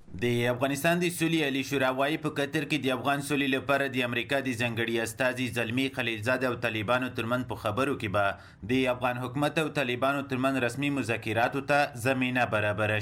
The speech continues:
شي. د سولې عالي شورا د دارالانشا مشر ویلي د قطر په ناسته کې د ګډون لپاره ملا عبدالغني برادر هم د سیمې او نړۍ هیوادونو په مرسته له پاکستان څخه دوحې ته رسیدلی او هیله ده چې نوموړی به د افغانستان د سولې په پروسه کې خپل مهم رول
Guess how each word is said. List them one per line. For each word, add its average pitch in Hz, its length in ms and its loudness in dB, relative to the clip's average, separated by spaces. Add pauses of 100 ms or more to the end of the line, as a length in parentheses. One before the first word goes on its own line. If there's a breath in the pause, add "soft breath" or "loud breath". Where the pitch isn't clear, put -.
شي. 120 160 2 (320 loud breath)
د 139 220 2
سولې 180 340 2
عالي 156 240 0
شورا 156 200 2 (100)
د 131 160 -4
دارالانشا 131 580 0
مشر 131 320 0
ویلي 147 240 2
د 131 180 0
قطر 151 320 -2
په 123 140 0
ناسته 143 320 -2
کې 135 160 -2
د 117 140 -4
ګډون 147 340 2
لپاره 117 760 0
ملا 165 280 4
عبدالغني 143 680 0
برادر 139 420 0
هم 147 120 0 (100)
د 117 140 -2
سیمې 139 240 0
او 131 180 2
نړۍ 135 320 2
هیوادونو 131 500 0
په 123 160 -2
مرسته 135 380 0
له 120 160 0
پاکستان 120 560 -2
څخه 120 260 -4
دوحې 117 340 0
ته 123 180 0
رسیدلی 123 500 0
او 123 160 0
هیله 143 260 0
ده 110 160 -2
چې 113 560 -2
نوموړی 139 580 2
به 156 140 2
د 135 160 2
افغانستان 127 580 0
د 117 140 -2
سولې 143 320 0
په - 160 -4
پروسه 110 380 0
کې - 180 -6
خپل 123 320 2
مهم 151 360 2
رول 165 220 0